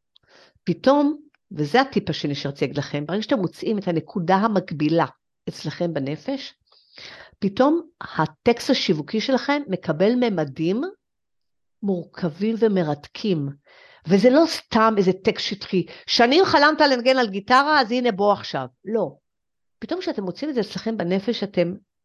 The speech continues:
באומץ מסתכלים על זה אצלכם ואומרים, "רגע, אבל בגילי, עכשיו לעשות את מה שאני רציתי לעשות שנים,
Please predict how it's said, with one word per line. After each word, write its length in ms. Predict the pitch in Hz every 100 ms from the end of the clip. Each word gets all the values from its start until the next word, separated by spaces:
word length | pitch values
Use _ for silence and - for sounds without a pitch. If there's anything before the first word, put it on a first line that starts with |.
| -
באומץ 580 | 143 - 202 220 208 196
מסתכלים 500 | - 143 - 208 240
על 60 |
זה 80 | 233
אצלכם 360 | 254 - 277 254
ואומרים, 420 | 220 202 220 220 202 _ _ _ _ _ - _ _ _ _ _ _ -
"רגע, 300 | 185 160 143 - _ _ _ _
אבל 180 | 139 139
בגילי, 760 | 123 135 - 113 123 185 311 - _ _ _ _ _ -
עכשיו 360 | - - 214
לעשות 460 | 196 131 - 185 220
את 140 | 247
מה 80 | 190
שאני 340 | - 156 156
רציתי 300 | 208 214 220
לעשות 260 | 247 220 254
שנים, 440 | - 247 240 269